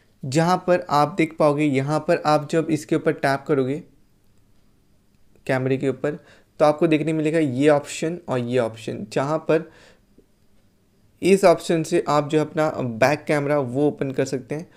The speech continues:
और इस ऑप्शन से आप इसका जो साइज़ है उसको इसे पकड़ के इधर ऐसे खींचोगे ना तो इसका साइज़ जो है वो बढ़ेगा। ये जो है इसका मैक्सिमम साइज़ है और यहाँ पर अगर आप इसे पीछे लेके जाते हो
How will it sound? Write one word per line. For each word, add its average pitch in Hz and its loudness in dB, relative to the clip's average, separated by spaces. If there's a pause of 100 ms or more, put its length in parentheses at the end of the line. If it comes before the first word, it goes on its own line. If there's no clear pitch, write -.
(400)
और 131 4
इस 175 -2
ऑप्शन 147 -2
से 143 -4 (1200)
आप 147 -2
इसका 147 0
जो 151 2
साइज़ 147 4
है 156 -4 (460)
उसको - -2
इसे 156 2
पकड़ 156 0
के 156 2
इधर 147 2
ऐसे 151 2
खींचोगे 156 -4
ना 135 -10 (160)
तो 147 -2
इसका 147 -4
साइज़ 143 0
जो 143 -2
है 190 -8 (440)
वो 135 -2
बढ़ेगा। 117 0 (400)
ये 175 2
जो 180 2
है 180 2
इसका 170 0
मैक्सिमम 151 0
साइज़ 135 0
है 165 -4 (520)
और 127 4 (100)
यहाँ 143 0
पर 170 6
अगर 156 4
आप 151 6
इसे 151 -2
पीछे 151 -2
लेके 139 -2
जाते 131 2
हो 160 -2